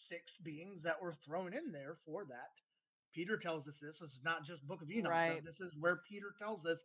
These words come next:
Speaker 1: that these beings went. <coughs>
Speaker 2: Dwell
Speaker 1: Okay.
Speaker 2: Jude as well,
Speaker 1: Right,
Speaker 2: the
Speaker 1: right.
Speaker 2: chains of gloomy
Speaker 1: The chains
Speaker 2: darkness.
Speaker 1: of gloomy darkness.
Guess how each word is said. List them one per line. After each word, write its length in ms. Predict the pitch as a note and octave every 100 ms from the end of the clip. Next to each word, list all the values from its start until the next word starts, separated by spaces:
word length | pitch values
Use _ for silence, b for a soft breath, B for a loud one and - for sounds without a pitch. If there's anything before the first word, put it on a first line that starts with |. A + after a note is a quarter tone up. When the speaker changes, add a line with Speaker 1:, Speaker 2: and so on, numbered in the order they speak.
| B B
Speaker 1:
that 160 | D#3+ D#3 D3+ E3+
these 300 | F3 G3+ C#3+
beings 460 | F#3 A3 D3 C#3+ C#3
went. 180 | C4 - - B B B B -
<coughs> 300 | - - -
Speaker 2:
Dwell 260 | - F3 G#3+
Speaker 1:
Okay. 140 | - F3+
Speaker 2:
Jude 240 | G3+ F#3+
as 140 | F3 -
well, 560 | F3+ F#3 E3+ D#3 E3+ E3+ _ _ F#3
Speaker 1:
Right, 260 | B3+ D3+ C#3 A#3
Speaker 2:
the 60 |
Speaker 1:
right. 180 | G#3 F3+
Speaker 2:
chains 160 | F3+ G3+
of 160 | E3+
gloomy 340 | F3 E3 F3 - -
Speaker 1:
The 140 | G3+
chains 340 | - G3+ G3 G3
Speaker 2:
darkness. 20 |
Speaker 1:
of 100 | E3
gloomy 340 | F3 G3+ G#3
darkness. 420 | A3 C4 B3+ B2